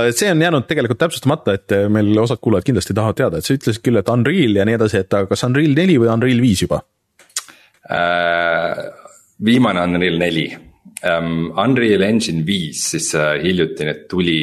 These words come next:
Speaker 2: tuli päris välja, aga, mm, meie, mm, praktika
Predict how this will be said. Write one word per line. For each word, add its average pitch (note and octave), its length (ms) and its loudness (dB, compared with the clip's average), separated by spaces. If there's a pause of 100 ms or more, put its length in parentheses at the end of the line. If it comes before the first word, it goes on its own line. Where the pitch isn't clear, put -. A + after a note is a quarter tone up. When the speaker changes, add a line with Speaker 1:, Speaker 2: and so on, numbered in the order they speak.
(300)
Speaker 2:
tuli F#2+ 280 0
päris E2 320 -2
välja, E2 340 -4 (500)
aga, E2 460 -2 (420)
mm, D2+ 360 -4 (160)
meie, F#2+ 380 0 (300)
mm, D#2 200 -4 (1200)
praktika D#2+ 720 -2